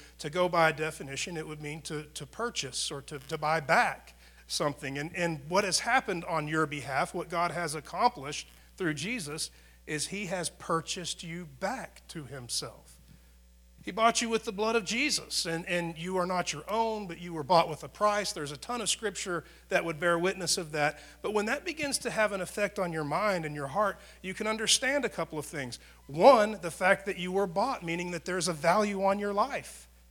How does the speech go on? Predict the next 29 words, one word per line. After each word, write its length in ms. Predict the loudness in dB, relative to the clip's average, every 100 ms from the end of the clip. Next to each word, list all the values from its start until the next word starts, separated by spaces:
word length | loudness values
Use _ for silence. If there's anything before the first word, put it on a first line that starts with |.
| -20 -20 0
that 100 | 2
a 60 | 2
price 420 | 6 8 8 4
was 140 | -4
paid 340 | -4 -2 -2 -4
for 160 | -10
you. 220 | -10 -12 -16 -20 -20 -20 4
All 220 | 6 6
of 140 | 4
a 40 | 4
sudden, 400 | 8 8 6 -2 -4
any 180 | 0 6
sense 440 | 8 8 6 2
of 200 | 0 -2 -6
worthlessness 720 | -4 -4 -4 -4 -2 2 2
is 140 | 2 -2
gone. 420 | -2 -2 -4 -8 -18 -20 -20 -20 -14
My 160 | 2 4
life 300 | 4 0 0
has 260 | -2 -2 0
value, 480 | 0 2 0 -2
and 100 | -4 -4
that 160 | -4
value 420 | -2 0 0 0 -4
is 160 | -6
the 80 | -8
blood 240 | -4 -4
of 80 | -4
Jesus. 680 | -6 -10 -10 -14 -16 -16 -18